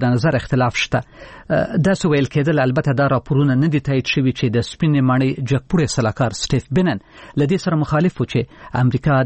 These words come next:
د افغانستان په مسله کې ډېره ښکېله شي. او پرون چې کله دا خبرې وشوې، له هغه وروسته دا معلومه شوه چې سټیف بینن برطرفه شوی دی. فکر کوئ چې آیا دغسې شرایطو کې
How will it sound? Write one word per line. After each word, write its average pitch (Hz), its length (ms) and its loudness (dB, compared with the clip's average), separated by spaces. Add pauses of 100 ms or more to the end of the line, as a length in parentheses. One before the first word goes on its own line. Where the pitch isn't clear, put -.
د 120 180 0 (120)
افغانستان 123 540 0
په 117 180 2
مسله 123 300 0
کې 123 100 0 (560)
ډېره 143 220 2 (100)
ښکېله 120 440 -2
شي. - 160 -6 (320)
او 120 200 2 (520)
پرون 139 240 2
چې 131 260 -2
کله 131 220 2
دا 139 80 2
خبرې 131 320 0
وشوې، 151 240 0
له 127 120 2
هغه 143 140 0
وروسته 131 340 -2
دا 135 160 2
معلومه 147 320 2
شوه 147 120 -4
چې - 140 -4 (360)
سټیف 110 340 -2
بینن 156 260 0 (460)
برطرفه 131 480 -2
شوی 170 240 0
دی. - 60 -4 (600)
فکر 226 280 -2
کوئ 226 200 2
چې 208 80 -2 (680)
آیا 156 180 2 (240)
دغسې 175 360 0 (1080)
شرایطو 139 440 0
کې 127 80 -2